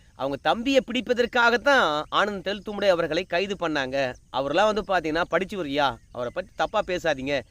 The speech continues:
அப்படின்னு நம்ம அண்ணா தொல் திருமாவளவன் அவர்கள் சொல்றாரு. ஆனா, அண்ணாமலை சொல்றாரு, அவங்க அண்ணன் எழுதின புக்கு, அவன் பேசின பேச்சினால தான் வந்து பாத்தீங்கன்னா, அவங்க அ-, தம்பி மிலன் தில்தும்புடே அவர்கள் பயங்கரவாதியா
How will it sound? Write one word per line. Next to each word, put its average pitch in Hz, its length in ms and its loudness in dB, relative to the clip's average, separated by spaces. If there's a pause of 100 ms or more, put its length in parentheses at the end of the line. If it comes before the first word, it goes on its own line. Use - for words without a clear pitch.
(120)
அப்படின்னு 175 300 -2
நம்ம 180 180 0
அண்ணா 175 220 0
தொல் 185 240 -4
திருமாவளவன் 180 460 -2
அவர்கள் 139 300 -6
சொல்றாரு. 123 580 -2 (440)
ஆனா, 131 480 -2
அண்ணாமலை 160 520 2
சொல்றாரு, 123 560 -2 (360)
அவங்க 135 300 -2
அண்ணன் 202 260 2
எழுதின 175 340 2
புக்கு, 165 460 -6
அவன் 131 400 -4
பேசின 175 420 -2 (180)
பேச்சினால 226 680 6
தான் 254 320 8
வந்து 220 100 0
பாத்தீங்கன்னா, 156 840 4 (800)
அவங்க 147 420 2
அ-, 143 200 6
தம்பி 190 500 2 (500)
மிலன் 202 520 -2
தில்தும்புடே 202 480 -2
அவர்கள் 175 460 2 (260)
பயங்கரவாதியா 190 600 4